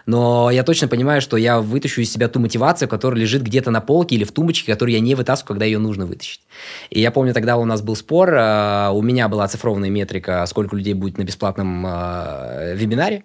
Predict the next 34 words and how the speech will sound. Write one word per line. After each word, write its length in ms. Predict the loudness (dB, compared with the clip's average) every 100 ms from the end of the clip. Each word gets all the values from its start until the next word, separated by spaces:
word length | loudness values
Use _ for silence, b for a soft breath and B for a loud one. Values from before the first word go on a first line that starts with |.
| _
ну, 100 | -2
бесплатном 420 | -2 -2 0 0
уроке. 360 | 0 -2 -4 -10 B B
У 80 | 4
него 140 | 6
была 140 | 4 0
своя 220 | 0 0
там 160 | -2 -8
метрика. 380 | -10 -14 -20 -20 B B B B
Вот. 300 | 0 2 2
Я 100 | 2
помню, 220 | 4 4
я 60 | 2
тогда 200 | 2 2
проиграл, 560 | 2 4 4 4 0 _ -4
но 100 | -2
очень 260 | 0 0 0
сильно 300 | 0 0 2
выиграл 300 | 2 2 2
с 20 |
точки 220 | -2 -2
зрения 240 | 0 2
динамики 480 | 0 0 0 -2 0
роста 320 | -2 -2 -4
бизнеса. 400 | -8 -8 -10 -16 _ _ _ _ _ _ _ _ _ _ b b
И 80 |
это 180 | 2 4
вот 180 | 2 0
конец 360 | 0 0 0 -2
уже 460 | 0 2 2 2
две 120 | 0
тысячи 260 | -2 -4 -4
восемнадцатого 520 | -6 -4 -6 -4 -8
года. 360 | -6 -6 -8